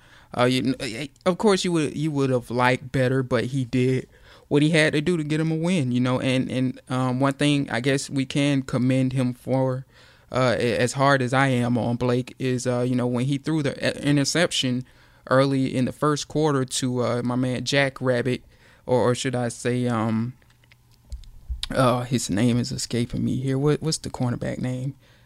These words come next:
Janoris Jenkins. I should know that 'cause he went to the University of Florida.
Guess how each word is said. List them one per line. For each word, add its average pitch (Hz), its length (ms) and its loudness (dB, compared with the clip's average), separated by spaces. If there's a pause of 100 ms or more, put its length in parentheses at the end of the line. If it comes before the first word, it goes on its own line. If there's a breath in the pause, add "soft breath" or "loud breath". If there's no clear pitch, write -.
(240 soft breath)
Janoris 135 460 6
Jenkins. 127 680 0 (300)
I 120 80 -2
should 120 160 -2
know 120 180 2
that 120 180 2
'cause 123 140 -4
he 113 100 -2
went 120 180 -2
to - 80 -6
the 117 80 0
University 120 600 0
of 110 100 -6
Florida. 127 400 -2